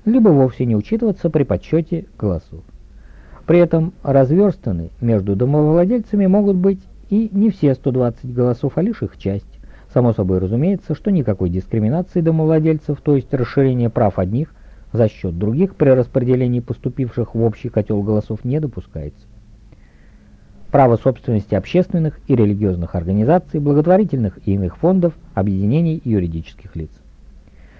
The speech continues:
Объединение указанных субъектов права собственности в одну классификационную рубрику объясняется тем, что в законе все они отнесены к некоммерческим организациям с вытекающими из этого последствиями.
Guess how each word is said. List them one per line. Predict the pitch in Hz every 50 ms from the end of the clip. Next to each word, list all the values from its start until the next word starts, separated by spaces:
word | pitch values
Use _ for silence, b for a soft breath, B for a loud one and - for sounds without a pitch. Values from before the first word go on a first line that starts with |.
| b b
Объединение | - 113 151 196 208 208 262 269 269 262 254 247
указанных | 226 - 226 196 185 208 196 165 -
субъектов | - 175 165 190 220 190 - - 107 98 -
права | - - 117 110 104
собственности | 101 - 95 101 - - - 107 87 80 - - - -
в | 98 107
одну | 127 135 165 175 143
классификационную | - 135 113 - - 117 - - 113 - - 143 127 104 98 95 104 143
рубрику | 214 240 180 143 98 - -
объясняется | 90 92 110 135 143 - 226 240 226 185 - 202
тем, | 185 - 220 202
что | - - - 147
в | 135
законе | 131 131 131 - - 233 208 196 170
все | - - 190 180
они | 175 175 170 165
отнесены | 156 147 - 147 139 - 151 147 151 147 147 b b b b -
к | -
некоммерческим | 190 190 190 185 170 127 92 85 - - - - - - 92
организациям | 92 98 104 113 117 135 151 170 220 220 - - - 190 185 180 b b b b b b -
с | -
вытекающими | 180 165 139 131 117 - 156 170 175 151 - - 151 123 98
из | 90 87 85
этого | 92 98 101 92
последствиями. | 90 110 98 - - 92 87 - - - 98 92 92 92 101